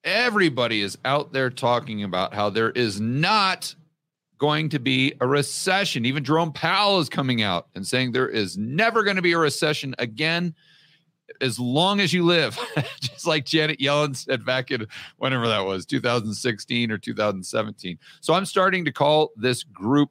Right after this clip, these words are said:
of people the no recession bros. I think it's very appropriate. But there is one thing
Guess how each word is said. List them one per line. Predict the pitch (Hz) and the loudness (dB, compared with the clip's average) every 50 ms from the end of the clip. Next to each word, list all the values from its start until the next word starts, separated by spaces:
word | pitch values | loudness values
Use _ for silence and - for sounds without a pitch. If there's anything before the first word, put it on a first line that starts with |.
| - | 0
of | 120 117 98 - | -4 -4 -4 -4
people | - 131 131 123 - 107 104 95 - - | -4 -2 -2 -2 0 -2 -4 -4 -2 -4
the | 104 101 | -4 -2
no | 101 104 120 131 139 135 131 131 - | -2 0 0 2 2 4 2 2 2
recession | 110 110 101 - - 135 123 117 - - 113 101 98 95 | 0 -2 -2 -2 0 0 0 0 -2 -4 -6 -4 -4 -4
bros. | 87 82 104 120 139 151 151 135 104 80 71 - - - _ _ _ _ _ _ _ _ _ _ _ _ _ _ - | 0 2 4 4 6 6 4 4 2 0 -2 -6 -10 -16 _ _ _ _ _ _ _ _ _ _ _ _ _ _ -8
I | - | -6
think | 104 101 | -4 -4
it's | 95 76 82 | -4 -4 -2
very | 92 117 123 127 123 123 123 117 110 _ _ _ - | 0 2 4 4 4 2 2 0 -2 _ _ _ -20
appropriate. | - - - - 139 147 147 - 123 101 85 73 - _ - - - - _ | -20 -8 0 4 4 4 4 2 2 0 0 0 -4 _ -20 -20 -20 -12 _
But | - 151 160 156 | 0 0 0 2
there | - 180 180 185 | 2 2 4 4
is | 208 220 208 156 135 | 4 4 2 0 -2
one | 127 147 175 190 196 190 175 | 0 0 2 2 2 0 -4
thing | - - 180 185 185 170 156 147 147 147 131 | -4 -2 0 0 2 2 0 0 -2 -4 -6